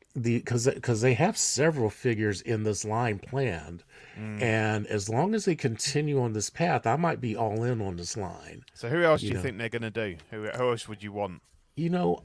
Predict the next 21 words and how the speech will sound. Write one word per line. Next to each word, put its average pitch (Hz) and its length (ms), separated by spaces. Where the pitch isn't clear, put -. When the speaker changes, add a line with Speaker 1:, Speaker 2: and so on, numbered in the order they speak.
Speaker 1:
I 165 140
would 196 180
love, 120 720
well, 107 300
I, 120 240
I 123 140
know 165 320
that 139 420
it, 123 160
I - 100
think 147 240
it's - 140
So-So. 101 400
I 95 60
know 160 200
So-So's 143 560
doing 107 240
a 90 60
Storm 92 680
and 101 220
a, 87 160